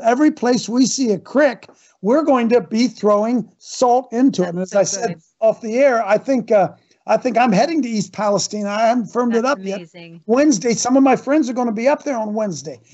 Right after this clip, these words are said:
Speaker 1: and we're gonna salt it at, at the mouth of where this whole thing began. Now, folks, stay with me a second, okay?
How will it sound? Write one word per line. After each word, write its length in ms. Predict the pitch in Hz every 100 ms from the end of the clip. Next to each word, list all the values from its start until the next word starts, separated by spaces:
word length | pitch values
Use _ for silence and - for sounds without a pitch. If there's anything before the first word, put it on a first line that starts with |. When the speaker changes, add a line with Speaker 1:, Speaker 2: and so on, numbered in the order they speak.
| _
Speaker 1:
and 220 | - 202 208
we're 80 |
gonna 220 | 208 233 202
salt 420 | - - 247 277
it 100 | 262
at, 140 | 269
at 160 | 254 -
the 80 | 226
mouth 500 | 226 294 330 320 277
of 120 | 214
where 220 | 254 277
this 240 | 247 254 - _
whole 240 | - 247 247
thing 280 | 247 240 202
began. 360 | 208 196 196
Now, 100 | 180
folks, 280 | - 240 202
stay 140 | 247
with 200 | 247 208
me 80 | 190
a 60 | 170
second, 320 | 160 143 160
okay? 280 | 156 202